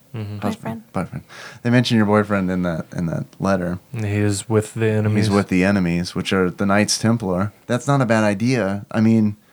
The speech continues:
Speaker 2: do you think there might be some contact information for <laughs> Knights Templar hidden somewhere in your apartment?
Speaker 3: We can check. I mean,
Speaker 2: Maybe we can get some help. Maybe we could, 'cause I, I, I don't know what the fuck to do. I,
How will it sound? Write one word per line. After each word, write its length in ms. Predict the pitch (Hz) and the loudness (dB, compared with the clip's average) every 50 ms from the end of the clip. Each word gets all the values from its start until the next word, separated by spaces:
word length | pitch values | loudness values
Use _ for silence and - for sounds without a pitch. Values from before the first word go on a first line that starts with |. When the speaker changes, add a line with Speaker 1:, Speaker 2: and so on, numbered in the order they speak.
| _ _ _ _ _ _ _ | _ _ _ _ _ _ _
Speaker 2:
do 100 | - 107 | -8 -6
you 340 | 95 101 107 107 107 107 104 104 - - | -4 0 0 2 2 0 0 -4 -4 0
think 340 | 117 110 107 95 - - - | 2 2 2 2 -2 -4 -2
there 140 | - 107 101 | -2 0 2
might 280 | 104 107 107 101 90 | 2 2 2 2 2
be 380 | 92 107 110 107 104 101 95 87 - _ _ _ _ _ _ _ _ - | 2 2 4 4 2 0 -2 -6 -8 _ _ _ _ _ _ _ _ -14
some 280 | - - - 107 92 - _ _ _ _ _ _ _ _ _ - | -10 -8 -8 -8 -8 -10 _ _ _ _ _ _ _ _ _ -10
contact 460 | - - 107 104 104 113 110 110 110 | -4 -2 0 0 2 4 2 4 4
information 640 | 120 113 104 117 110 110 110 110 107 - 120 113 110 | 2 0 0 2 2 2 2 2 0 0 -2 -2 -2
for 100 | - 120 | -2 -2
<laughs> 100 | 107 101 120 | 0 0 0
Knights 220 | 120 113 - - | 0 -2 -2 -4
Templar 400 | - 127 113 - 113 113 117 113 | -2 -2 0 4 6 6 6 6
hidden 260 | 110 113 107 104 110 | 4 2 2 0 0
somewhere 300 | 104 - 113 110 113 110 | -2 0 0 2 2 4
in 80 | 110 110 | 2 2
your 100 | 107 98 | 0 -2
apartment? 640 | 87 - - 98 104 113 - 151 151 156 151 - - | -4 -4 -2 -2 -2 0 0 0 0 0 -2 -4 -6
Speaker 3:
We 120 | - 262 262 | -6 -6 -4
can 200 | 269 233 226 214 | -4 -4 -4 -6
check. 480 | - - 247 254 285 254 226 233 - _ _ - | -6 -4 -2 0 2 2 0 -2 -6 _ _ -8
I 100 | 233 214 | -6 -6
mean, 520 | 208 208 202 202 202 202 208 - 226 - - | -4 -4 -6 -6 -8 -10 -10 -12 -12 -10 -6
Speaker 2:
Maybe 240 | - 190 - 92 101 | -4 -2 -2 0 0
we 100 | 101 101 | 0 0
can 80 | 98 101 | 0 0
get 120 | 104 - | -2 -2
some 120 | - 101 | -2 -4
help. 420 | 95 95 101 101 104 120 123 - - - - - - | -2 0 2 2 4 2 2 -2 -6 -20 -18 -14 -10
Maybe 460 | - 87 98 101 95 101 101 101 101 | -6 -4 -2 -2 0 0 0 0 0
we 140 | 98 101 95 | -2 -2 -2
could, 160 | 107 92 87 - _ - | -2 -4 -4 -8 _ -8
'cause 160 | - 117 104 | -6 -4 -4
I, 580 | 104 98 - _ - - - _ _ - - - - _ _ _ _ - | -4 -6 -10 _ -20 -20 -20 _ _ -20 -20 -20 -20 _ _ _ _ -18
I, 100 | 104 107 - _ _ - 135 131 127 135 | -18 -18 -20 _ _ -4 0 2 4 4
I 40 | 160 | 4
don't 180 | 160 135 120 101 | 4 2 0 0
know 160 | 120 120 110 | -2 -2 -2
what 180 | 104 104 98 - | -2 -2 -4 -6
the 40 | - | -8
fuck 220 | - 104 98 90 - | -6 -6 -6 -6 -8
to 80 | 82 | -12
do. 380 | 73 - 87 78 67 65 67 - _ _ _ _ _ - | -12 -10 -10 -10 -10 -10 -14 -16 _ _ _ _ _ -2
I, 240 | 113 120 120 110 | 0 0 0 0